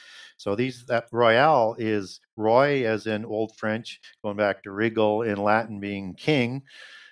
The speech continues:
and to rule or ruler as it goes back to Indo-Aryan, um,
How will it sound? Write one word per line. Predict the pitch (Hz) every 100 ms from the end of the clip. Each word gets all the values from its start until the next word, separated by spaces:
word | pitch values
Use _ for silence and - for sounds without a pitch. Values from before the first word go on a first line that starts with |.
| _ _ -
and | 104 101 98
to | 101
rule | 98 127 139 127 131
or | 117 101
ruler | 127 143 120 107
as | 110
it | -
goes | 110
back | 104 101 -
to | 113
Indo-Aryan, | 104 98 101 110 147 135 107 104 117 _ - - - 107
um, | 101 104 104 104